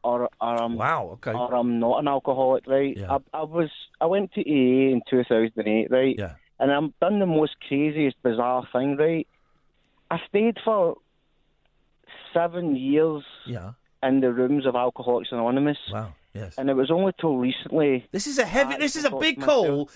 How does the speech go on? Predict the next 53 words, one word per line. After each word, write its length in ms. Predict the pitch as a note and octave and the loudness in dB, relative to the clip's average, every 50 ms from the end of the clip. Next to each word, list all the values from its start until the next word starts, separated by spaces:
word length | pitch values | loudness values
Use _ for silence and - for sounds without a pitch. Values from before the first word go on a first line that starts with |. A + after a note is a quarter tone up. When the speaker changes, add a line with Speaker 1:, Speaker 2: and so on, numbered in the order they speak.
| - _ - | -20 _ -6
Speaker 2:
to 100 | G3+ G#3+ | -6 -6
th-, 140 | - G#2+ A#3+ A#3 | -4 -2 -2 -2
and 240 | G#3 G#3+ B3 G3+ A#3 | -2 -4 -4 -2 -2
I'm 120 | G#3+ G3+ | -2 0
just 200 | A3 C#4+ C4+ - | 0 -2 -2 -2
gonna 200 | - D4 D4 A#3 | -4 -4 -6 -2
say, 260 | - - G#3+ D#3 C#3 | -2 -2 -2 -2 -4
'cause 180 | C3 - E3+ E3 | -4 -4 -6 -2
we're 160 | - G3 F#3 | 0 0 0
right 400 | F3+ F3 F#3 B3 C#4 D4 D4+ D4+ | 0 0 0 0 0 2 0 -2
at 120 | C#4 C#4 | -2 -2
the 100 | D4 C#4 | 0 0
end 160 | C4+ C4+ A#3+ A#3+ | 0 0 -2 -4
of 60 | A3+ | -4
the 80 | A3 | -4
show. 240 | - - A3+ E3+ D3 | -2 -2 -2 -2 0
We'll 160 | D3 F3 G3 | 0 0 -2
talk 260 | F#3+ - D4 D#4+ E4+ - | 0 0 -2 -2 -2 -2
to 120 | - B3+ F#3 | 0 0 0
you. 120 | F3 - - - - - - _ _ | 0 0 -4 -12 -20 -20 -20 _ _
We've 140 | - F3+ F#3 | -8 -2 -2
got 100 | A3+ - | -2 2
right 140 | A3 C4 C#4+ | 2 2 2
at 60 | C#4+ | 2
the 60 | C#4+ | 0
end 40 | C#4+ | -2
of 40 | C#4 | -2
the 40 | C4 | -2
show. 140 | - - G#3 | -2 -2 0
We've 80 | F#3 F#3 | 0 -2
got 100 | F3+ F#3 | -4 -2
Martin 380 | A3 B3 C#4+ C#4+ - C#4+ C4+ | 0 0 0 0 -2 -4 -4
Kellner 320 | A3 C4 B3+ A#3 A3+ G#3+ G3 | -2 -2 -2 0 -2 -4 -4
here 160 | G3+ F#3+ F#3 | -2 -2 -2
as 80 | E3 | 2
well. 180 | F3 E3+ C3+ C3+ | 2 2 2 2
So 120 | - F3+ | -2 -6
this 200 | D#3 G#3 B3 A#3+ | -6 -6 -8 -6
is, 160 | D4 D4 - - - - - - - C4 | -6 -8 -10 -10 -16 -20 -20 -14 -2 0
man, 180 | C#4+ D4+ C4+ | 2 2 4
I 80 | A#3 G#3 | 4 2
wish 220 | F3+ F3+ - - | 2 0 0 0
you'd 100 | F#3 E3 | -4 -6
phoned 240 | - F3+ E3+ D#3 C3+ | -4 -4 -2 -2 -2
up 100 | B2+ - | -2 -2
an 120 | D3 C#3 | -2 -2
hour 200 | C3 B2+ B2 A2+ | -2 0 0 -2
ago. 220 | G#2+ F2+ A#2 F#2+ F2+ | -2 -4 -4 -6 -4
But 160 | - E3 F3 | -6 -2 0
go 180 | C#4+ C#4+ C#4+ A3+ | 2 2 2 0
on, 120 | D3+ B2+ | -2 -4
carry 280 | - G#3+ C4+ C4 A#3+ E3+ | -2 -2 0 2 2 0
on. 200 | A#2+ E2 D2+ | 0 -2 -8